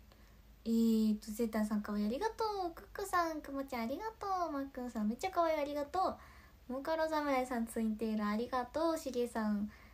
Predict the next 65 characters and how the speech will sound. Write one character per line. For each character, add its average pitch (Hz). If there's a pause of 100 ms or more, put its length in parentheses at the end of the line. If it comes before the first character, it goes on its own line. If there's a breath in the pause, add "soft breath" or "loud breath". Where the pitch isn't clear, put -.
(220 loud breath)
リ 233
ボ 214
ン 214
あ 214
り 311
が 453 (160)
と 381
う。 247
な 226
り 226 (280)
き -
さ 339
ん、 247
か 233
わ 220
い -
い 214
あ -
り 247
が 339
と 330
う。 -
マ 262
ピ 262
ア 247
ノ 240
ピ 247
ー 247
さ 262
ん、 240
ツ 254
イ -
ン 240
テ 247
ー 240
ル 233 (140)
あ 262
り 349
が 415
と 440 (1900 soft breath)
う。 -
え -
ー、 240
し 285
い 277
た 262
け 262
さ 339
ん、 302
バ 247
ラ 240
あ 240
り 247
が 247
と 302
う。 302
マ 226
ス 214 (120)
タ 277
ン 285
グ 277
大 302
勢 277
さ 240
ん、 208